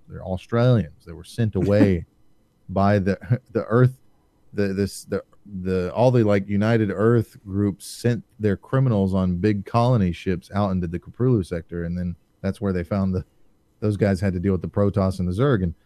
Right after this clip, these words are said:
Speaker 1: you know, the Zerg are still left as a, as a group that exists, uh, under the command of, uh, what's her name?
Speaker 2: I don't know.
Speaker 1: And the Protoss are, s-, are back to being, you know, the shit.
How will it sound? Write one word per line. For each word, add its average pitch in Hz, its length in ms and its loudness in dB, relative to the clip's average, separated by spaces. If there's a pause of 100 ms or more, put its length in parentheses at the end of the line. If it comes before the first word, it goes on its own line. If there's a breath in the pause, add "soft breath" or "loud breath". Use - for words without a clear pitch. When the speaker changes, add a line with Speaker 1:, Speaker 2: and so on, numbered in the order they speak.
(440)
Speaker 1:
you 139 100 -2
know, 117 140 4
the 107 80 4
Zerg 113 340 6
are 123 40 8
still 123 280 4
left 123 300 6
as 110 240 4
a, 107 240 4
as 101 240 2
a 101 80 2
group 117 400 2
that 101 180 2 (160)
exists, 101 720 -2 (260)
uh, 90 280 -2
under 95 180 2
the 92 80 0
command 98 520 0
of, 92 260 0
uh, 92 400 0 (480)
what's 95 220 -10
her 101 60 -4
name? 117 320 0 (580)
Speaker 2:
I 131 120 -6
don't 117 80 -8
know. 113 140 -12 (100)
Speaker 1:
And 101 260 -4
the 92 60 -2
Protoss 120 580 0
are, 110 60 -2
s-, - 160 -10 (480)
are 98 100 0
back 104 340 0
to 101 180 2
being, 101 420 0 (320)
you 107 200 -6
know, 92 320 -4 (340)
the 92 100 -6
shit. 107 380 -4